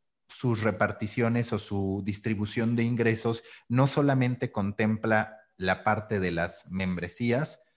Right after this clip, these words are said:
sino también la parte de la publicidad. ¿Qué objetivos se han puesto a ese respecto? Y si, por ejemplo, en esos tres años que está el punto de equilibrio, ¿qué tipo de peso le pusieron a la, a la publicidad? ¿Cuál es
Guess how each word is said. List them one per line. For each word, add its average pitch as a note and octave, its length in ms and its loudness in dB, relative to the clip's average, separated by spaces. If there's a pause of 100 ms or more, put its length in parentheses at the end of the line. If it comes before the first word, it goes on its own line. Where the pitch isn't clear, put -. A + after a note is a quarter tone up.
sino G#2 340 0
también G2+ 480 0
la G#2 160 0
parte G2 680 0 (220)
de G#2 180 0
la F#2+ 200 2
publicidad. F#2 720 -2 (180)
¿Qué F#3+ 100 6
objetivos F3 500 4
se D#3 80 0
han C#3 140 0
puesto C#3 720 2
a A2 140 2
ese A#2+ 640 0
respecto? G#2+ 540 -2
Y C3 60 4
si, B2+ 100 -4
por G2 160 -2
ejemplo, A2 420 0
en G2+ 140 2
esos A2 300 -2
tres A2+ 260 -2
años G#2+ 300 0
que G2+ 80 -6
está G2 160 -6
el G2+ 100 -4
punto G#2+ 300 -2
de F#2+ 100 2
equilibrio, G#2+ 680 -2 (540)
¿qué B2+ 100 0
tipo C3 320 2
de G#2+ 120 2
peso A2+ 340 0
le F#2+ 140 2
pusieron G2+ 480 -2
a F#2 80 2
la, F2 360 2
a G#2 220 -4
la G2+ 160 0
publicidad? F2 600 -4
¿Cuál A2+ 200 2
es B2 280 -2